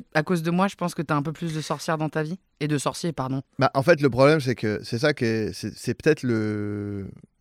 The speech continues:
Speaker 2: enfin, j'allais dire c'est le problème des algorithmes, mais en fait, c'est, ce serait à nous de dire : « Je n'aime pas ce contenu », si on voulait pas en voir plus, parce que, évidemment, on va un peu hate-watcher quand on nous suggère un truc de,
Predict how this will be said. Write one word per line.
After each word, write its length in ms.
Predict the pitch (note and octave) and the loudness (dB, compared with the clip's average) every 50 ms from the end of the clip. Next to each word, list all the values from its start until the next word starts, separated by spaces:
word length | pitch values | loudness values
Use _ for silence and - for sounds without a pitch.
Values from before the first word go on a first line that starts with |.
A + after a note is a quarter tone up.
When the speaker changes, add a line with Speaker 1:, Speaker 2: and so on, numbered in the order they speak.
| _ - | _ -10
Speaker 2:
enfin, 340 | - A2 G2 F#2+ G2+ G2+ - - | -6 -4 -4 -2 -4 -6 -10 -10
j'allais 200 | G#2+ G#2+ G#2 G2 | -8 -6 -6 -6
dire 120 | G2 G2 | -8 -10
c'est 120 | - - F#2 | -10 -12 -14
le 40 | - | -10
problème 280 | - - A2+ A2+ A2+ | -4 -2 -2 -2 -2
des 120 | A2 G#2 A2+ | -2 -2 -2
algorithmes, 400 | G#2+ G#2 A2+ A#2 A#2+ A#2+ - G#2+ | -2 0 0 0 0 0 -2 -4
mais 40 | |
en 40 | G#2+ - | -4 -4
fait, 140 | A#2+ G#2 | -6 -8
c'est, 160 | - - - - | -6 -6 -8 -8
ce 100 | - - | -8 -10
serait 140 | - - A#2 | -4 -2 -2
à 60 | A2 | 0
nous 180 | B2+ D3 D#3 C#3 | 2 0 0 0
de 100 | A#2 A#2 | 0 -2
dire : « 280 | G#2 G#2 B2 B2 - - - - | -2 -2 -4 -4 -4 -6 -14 -16
Je 140 | - G2+ C3 | -6 -4 -2
n'aime 180 | C#3+ C#3+ D3 | -2 -2 -2
pas 160 | C3+ - B2+ A#2+ | 0 2 0 0
ce 120 | - A2 | 0 -4
contenu », 400 | - - A2+ G2 - A#2 A2 G#2+ | -6 -6 -6 -4 -2 -4 -4 -4
si 140 | - - B2+ | -4 -4 -4
on 40 | A#2+ | -2
voulait 200 | A2+ A#2+ A#2+ G#2+ | 0 0 0 4
pas 140 | - C#3+ | 6 6
en 80 | C#3 C3+ | 6 8
voir 220 | B2 B2 C3 A#2+ - | 6 4 4 2 2
plus, 200 | - C#3 C3 - | 0 -4 -4 -2
parce 140 | - A#2 - | -2 -2 0
que, 160 | - A#2+ G#2 - - - - - _ _ | 0 -2 -4 -4 -8 -18 -20 -20 _ _
évidemment, 480 | A#2 B2 B2+ B2+ C#3+ D#3 E3 F#3 F#3+ F3 | 0 0 4 6 6 6 8 6 6 6
on 40 | D3 | 8
va 140 | C3 C3+ C3 | 8 6 6
un 60 | B2+ | 6
peu 140 | A#2 D3+ D3 - | 4 2 4 6
hate-watcher 500 | - C#3+ A2+ C#3 D3+ C#3 C3 - F3+ E3 | 6 4 6 6 4 4 4 4 2 2
quand 200 | D3 C3 A#2 B2+ | 2 0 0 0
on 40 | B2 | -2
nous 240 | B2+ C3 B2+ B2 | 0 0 0 -2
suggère 360 | A#2 - C3 A#2+ A#2+ C3+ C#3 B2 | -2 -4 -6 -2 2 2 2 4
un 80 | B2 A#2+ | 2 0
truc 300 | - - C#3 C3 - B2+ | -2 -2 -2 -2 0 -2
de, 480 | A2+ A2 A2+ A2 A2 G#2+ G#2+ G#2 G2+ | -2 0 0 0 0 0 -2 -4 -6